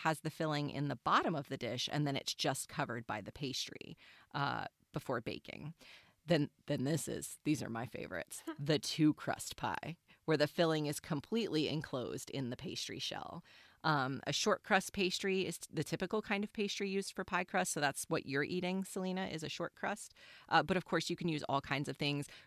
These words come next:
Speaker 1: Graham cracker crumbs are my favorite, like a good chocolate s'mores pie or something with a graham cracker,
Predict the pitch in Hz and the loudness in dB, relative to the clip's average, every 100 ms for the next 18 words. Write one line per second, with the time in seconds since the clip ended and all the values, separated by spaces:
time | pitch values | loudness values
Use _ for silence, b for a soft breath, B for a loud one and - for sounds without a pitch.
0 | B - 160 156 160 156 147 147 160 143 | B 2 6 6 6 6 4 2 2 2
1 | 139 - 131 131 131 151 143 143 147 147 | 2 0 0 2 2 2 0 0 0 0
2 | 131 135 127 127 123 - - 127 120 131 | -2 -4 -2 -2 -4 -6 0 2 2 0
3 | - - 135 127 - 147 123 135 139 - | -4 -2 -2 -2 -2 0 0 0 -2 -2
4 | 139 147 135 135 - 127 139 139 143 | -4 -4 -4 -6 -4 -4 -4 -4 -6